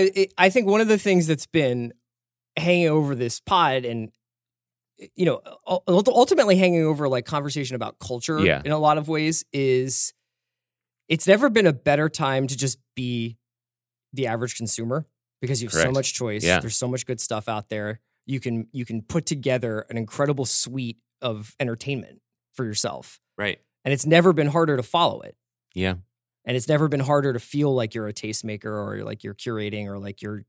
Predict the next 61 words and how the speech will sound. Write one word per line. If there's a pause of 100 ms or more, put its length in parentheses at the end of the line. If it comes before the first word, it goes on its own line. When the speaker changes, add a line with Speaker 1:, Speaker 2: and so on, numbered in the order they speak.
Speaker 1:
you're
actually
have
a (300)
real, (320)
your
hands
around
the
critical
landscape
of
Speaker 2:
Mm-hmm.
Speaker 1:
what's
happening.
It's
in,
it
is
actually,
like,
I
was
thinking
about
this
this
year (360)
when
we
do
a
ten
best, (160)
Speaker 2:
Mm-hmm.
Speaker 1:
it's
not
gonna
be
ten
best.
It's
gonna
be
the
ten, (340)
our
ten
favorite
things
that
we
saw
this
year.
Speaker 2:
Mm-hmm.
Speaker 1:
Because
inevitably
there
will
be